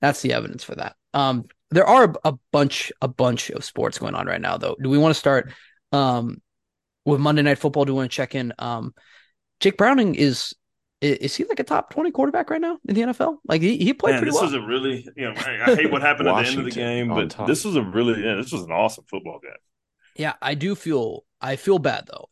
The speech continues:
Speaker 1: i-, for the Jaguars finally being back in primetime to lose that way, and then also your starting
Speaker 2: Yes.
Speaker 1: quarterback gets hurt. That's not good. Can't
Speaker 3: Someone
Speaker 1: take
Speaker 3: needs to
Speaker 2: I mean,
Speaker 3: get him a
Speaker 2: he's,
Speaker 3: cart.
Speaker 2: he's gonna be out for a couple weeks. He said he didn't want the cart. I
Speaker 1: He
Speaker 2: guess
Speaker 1: said he
Speaker 2: he
Speaker 1: didn't
Speaker 3: I
Speaker 1: want
Speaker 3: saw that. I
Speaker 2: clarified
Speaker 3: saw
Speaker 2: that,
Speaker 3: that.
Speaker 2: but that's,
Speaker 3: Like,
Speaker 2: come on.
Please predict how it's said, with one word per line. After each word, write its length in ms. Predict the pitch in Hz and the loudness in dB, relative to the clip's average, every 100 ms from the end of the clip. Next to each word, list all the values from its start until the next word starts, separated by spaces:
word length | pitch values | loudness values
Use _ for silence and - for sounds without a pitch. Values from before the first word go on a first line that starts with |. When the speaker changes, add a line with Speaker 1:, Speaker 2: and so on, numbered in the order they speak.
| _ | _
Speaker 1:
i-, 240 | - 123 - | -10 -10 -12
for 160 | - 139 | -6 -2
the 80 | 123 | 0
Jaguars 640 | 139 131 123 123 117 117 | 2 2 2 0 0 -4
finally 380 | - 135 131 127 | -4 0 0 -2
being 240 | 120 120 | -4 -4
back 380 | 117 117 127 - - - | -4 -2 -4 -8 -20 -10
in 160 | 131 120 | -8 -2
primetime 600 | 123 123 135 131 127 120 | 0 0 0 0 -2 -4
to 240 | - 120 | -6 -6
lose 400 | 104 98 104 - | -6 -10 -10 -8
that 200 | - 90 - | -6 -6 -6
way, 180 | 69 - | -8 -8
and 120 | 101 | -4
then 40 | |
also 200 | 104 - | -6 -6
your 200 | 95 98 90 | -8 -6 -6
starting 240 | - 92 | -8 -8
Speaker 2:
Yes. 60 | - | -6
Speaker 1:
quarterback 320 | - - - | -8 -8 -12
gets 160 | - - | -14 -16
hurt. 160 | - _ _ _ _ - | -18 _ _ _ _ -4
That's 240 | 123 - | -4 -4
not 160 | 92 - | -10 -12
good. 240 | - - _ _ _ _ _ _ _ _ _ _ _ _ - | -14 -14 _ _ _ _ _ _ _ _ _ _ _ _ -4
Can't 160 | 135 | -2
Speaker 3:
Someone 180 | 147 127 | 0 0
Speaker 1:
take 20 | |
Speaker 3:
needs 0 | |
to 40 | 143 | 0
Speaker 2:
I 0 | |
mean, 80 | 147 | 2
Speaker 3:
get 80 | |
him 60 | 151 | 0
a 40 | |
Speaker 2:
he's, 60 | 131 | -2
Speaker 3:
cart. 260 | - 92 131 131 - | 0 -2 -2 -10 -14
Speaker 2:
he's 140 | 151 | -18
gonna 160 | 175 170 | -12 -6
be 80 | 156 | -4
out 180 | 156 - | -4 -4
for 100 | 208 | -6
a 60 | |
couple 300 | 135 123 117 | -4 -8 -4
weeks. 300 | 117 117 113 | -2 -2 -2
He 140 | 151 151 | -4 0
said 260 | 202 196 | 0 0
he 80 | - | 2
didn't 160 | 170 143 | 2 2
want 160 | 123 | 0
the 60 | 92 | -2
cart. 340 | - 87 78 | -4 -4 -2
I 40 | 101 | -2
Speaker 1:
He 40 | |
Speaker 2:
guess 100 | 107 | 2
Speaker 1:
said 40 | 220 | 4
he 40 | |
Speaker 2:
he 60 | 247 | 6
Speaker 1:
didn't 80 | 262 | 6
Speaker 3:
I 80 | 107 | 6
Speaker 1:
want 80 | 107 | 4
Speaker 3:
saw 260 | 117 110 | 4 4
that. 80 | 104 | 4
I 60 | 113 | 4
Speaker 2:
clarified 280 | 113 - | 2 0
Speaker 3:
saw 180 | 92 87 | 0 0
Speaker 2:
that, 60 | 71 | 0
Speaker 3:
that. 80 | 73 | -2
Speaker 2:
but 100 | - | 0
that's, 360 | 127 127 - | -2 -2 -6
Speaker 3:
Like, 100 | - - | -8 -10
Speaker 2:
come 140 | 76 | -10
on. 240 | 67 62 | -12 -12